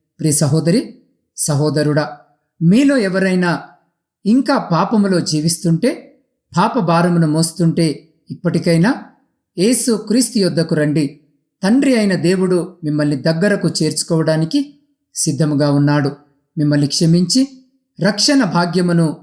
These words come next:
అనుగ్రహించడానికి సిద్ధముగా ఉన్నాడు. ఒకవేళ మీకు యేసు క్రీస్తు గురించి తెలిసి ఆయన సహవాసము నుండి దూరముగా వెళ్ళిపోయారేమో, ప్రియ సహోదరి, సహోదరుడా, దేవుడు మిమ్మల్ని తిరిగి రమ్మంటున్నాడు.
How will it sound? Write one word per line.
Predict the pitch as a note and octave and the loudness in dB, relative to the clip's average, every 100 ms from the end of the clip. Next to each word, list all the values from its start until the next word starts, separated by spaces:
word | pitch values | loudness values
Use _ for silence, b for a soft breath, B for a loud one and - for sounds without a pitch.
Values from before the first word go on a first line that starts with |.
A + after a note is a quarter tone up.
| - | -4
అనుగ్రహించడానికి | C#3+ D3+ E3 E3 C#3+ D#3+ D#3 E3 C4+ C#4+ - _ _ - | -2 0 2 2 0 0 0 0 0 -4 -8 _ _ -12
సిద్ధముగా | - D3 D#3 D3+ C#3 C#3+ | -8 -4 -2 0 0 2
ఉన్నాడు. | C#3+ C#3+ C#3+ C#3+ C#3+ _ - | 2 2 0 -2 -6 _ -12
ఒకవేళ | C3 C#3+ D#3 E3 A#3 - - _ _ _ E3+ | -6 -2 0 0 -2 -6 -20 _ _ _ -2
మీకు | F#3+ | 0
యేసు | G#3+ C4 C4+ B3 | 2 0 0 -2
క్రీస్తు | - A#3+ C#4 B3+ | -2 -2 0 -2
గురించి | F#3+ G3 F#3+ G3+ F#3 - - _ _ _ _ | 0 0 0 0 0 -2 -10 _ _ _ _
తెలిసి | G3+ A#3+ C#4 C#4 A3+ - - _ | 0 2 2 0 -2 -4 -20 _
ఆయన | D3+ E3+ | 0 2
సహవాసము | E3 D#3+ E3 E3 G3 B3+ B3 | 2 0 2 2 2 2 2
నుండి | G#3+ G3 F#3 | 2 0 -2
దూరముగా | D3+ E3+ F3+ E3+ D#3+ C#3+ - - _ _ | 0 0 2 0 0 -2 -6 -20 _ _
వెళ్ళిపోయారేమో, | C3 D3+ E3+ E3+ D#3 D3 D3 D3 C#3+ - _ _ - | -4 0 0 0 0 2 2 0 -2 -6 _ _ -8
ప్రియ | D3+ | -4
సహోదరి, | C#3+ D3 D#3 D#3 G#3 - - _ _ _ | -2 -2 0 0 0 -2 -10 _ _ _
సహోదరుడా, | - D3 C3+ C#3 C#3+ C#3 C#3 - - _ _ _ | -8 -4 -2 -2 0 0 -2 -6 -18 _ _ _
దేవుడు | C#3+ A#3 B3+ A#3+ | 0 0 2 2
మిమ్మల్ని | G3+ F#3 E3+ D#3+ | 2 2 0 0
తిరిగి | F#3 G3+ F3+ | 0 0 0
రమ్మంటున్నాడు. | D3+ C#3+ D#3 C#3+ D3 D3 C#3 | 0 0 -2 -2 -2 -2 -2